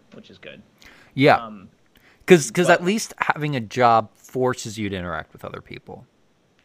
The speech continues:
Speaker 1: Yeah, and, like, at least for, like, a big portion of my day, I have something to do.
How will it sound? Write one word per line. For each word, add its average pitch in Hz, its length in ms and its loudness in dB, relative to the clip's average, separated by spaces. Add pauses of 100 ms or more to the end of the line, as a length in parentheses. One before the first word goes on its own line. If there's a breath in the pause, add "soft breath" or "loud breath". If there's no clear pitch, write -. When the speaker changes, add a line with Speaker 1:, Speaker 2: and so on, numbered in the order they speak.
(140)
Speaker 1:
Yeah, 165 480 -2
and, 143 240 -12
like, 135 320 -10
at 143 100 -8
least 160 240 -6
for, 156 140 -6
like, 131 360 -4
a 131 80 -10
big 156 420 -4
portion 160 340 -6
of 143 80 -10
my 131 100 -10
day, 123 220 -6
I 117 120 -4
have 117 260 -10
something 123 400 -10
to 110 100 -12
do. 107 580 -6